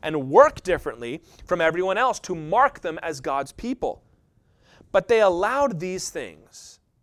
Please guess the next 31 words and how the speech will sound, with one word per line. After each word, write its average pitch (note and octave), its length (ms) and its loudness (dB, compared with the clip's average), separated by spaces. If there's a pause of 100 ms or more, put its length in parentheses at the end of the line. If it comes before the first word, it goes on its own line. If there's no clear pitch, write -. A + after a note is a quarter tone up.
(380)
to E3+ 60 -6
become E3 380 -4
more B3+ 320 8
important A#3 480 2
to C#3 100 -10
them G2 340 -10 (340)
than D#3 140 -4
the C#3+ 100 -2
purpose - 640 -4 (140)
for E3 260 -2
which E3 320 -2
they C#3 180 -6
were C3 140 -8
implemented. A2 720 -16 (960)
They D#3+ 160 0
grew F3+ 280 -4
to D#3+ 180 -6
despise F3+ 840 -4
the C3+ 100 -10
Gentiles, E2+ 720 -12 (300)
and A2+ 100 -14
they B2+ 100 -10
only F3+ 320 -6
desired C#3 480 -4
to B2+ 180 -14 (100)
insulate B2+ 640 -8
themselves G#2+ 680 -14 (240)
from G#2+ 120 -12
the A2 120 -12
other G#2 220 -10
nations. - 680 -18